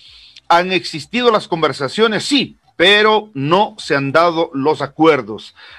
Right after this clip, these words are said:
Aparecen, son los empresarios los que ubican las carpetas, los que buscan opciones,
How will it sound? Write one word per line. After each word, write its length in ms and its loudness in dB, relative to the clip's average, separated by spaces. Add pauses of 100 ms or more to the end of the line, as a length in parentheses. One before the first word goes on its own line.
(120)
Aparecen, 720 -2
son 260 -4
los 140 0
empresarios 680 0
los 220 -2
que 80 -6
ubican 340 0
las 140 -2
carpetas, 640 0
los 240 -6
que 540 2
buscan 460 0
opciones, 680 2